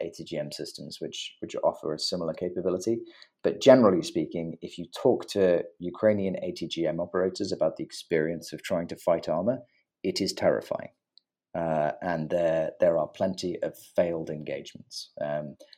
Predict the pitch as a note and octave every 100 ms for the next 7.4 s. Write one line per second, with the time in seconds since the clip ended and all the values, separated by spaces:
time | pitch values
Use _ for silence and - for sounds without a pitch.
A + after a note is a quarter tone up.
0 | _ - A2 A2 G#2 G2+ F2+ E2 D#2+ -
1 | E2 D#2 E2 D2+ - E2 - F2 E2 D#2
2 | D2 - C#2+ D2 D#2+ D#2+ - - _ _
3 | _ _ _ _ _ _ F2+ F#2 E2+ G2+
4 | G#2 - - C3 C#3 D3+ - - - F#2+
5 | F2+ F2+ F2+ F2 - F2 E2+ - - _
6 | _ _ _ _ _ _ - E2 F#2 F2+
7 | F2 G2 - A2+